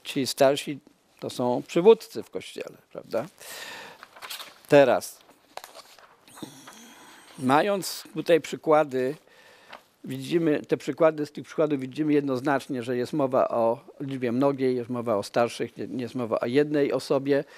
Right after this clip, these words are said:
Nigdzie nie jest mowa, że ma być w Kościele, e, e, pastor czy starszy pastor jako jedna osoba, która zarządza Kościołem.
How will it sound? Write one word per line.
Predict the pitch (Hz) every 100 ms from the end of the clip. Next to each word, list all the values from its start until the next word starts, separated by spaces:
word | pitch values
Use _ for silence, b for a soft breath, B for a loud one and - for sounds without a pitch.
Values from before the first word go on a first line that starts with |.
| B B
Nigdzie | 131 139 135
nie | 131
jest | 127 110
mowa, | 139 127 120
że | 123
ma | 120 117
być | 110 -
w |
Kościele, | 117 - 123 110 98 - _ B B B B B B -
e, | 113 117 -
e, | - 98 95 - - - - _ _ _ _ - 156 131 - 131 117 _ -
pastor | 151 143 - 143 131 135 - _ _ _ - _
czy | - - 113 107 - - 98
starszy | - 139 143 - 131
pastor | 135 123 - 131 120
jako | 113 107 120
jedna | 131 131 113
osoba, | - 131 127
która | 113 - 123 117
zarządza | 117 120 120 113 104
Kościołem. | 110 - 131 135 151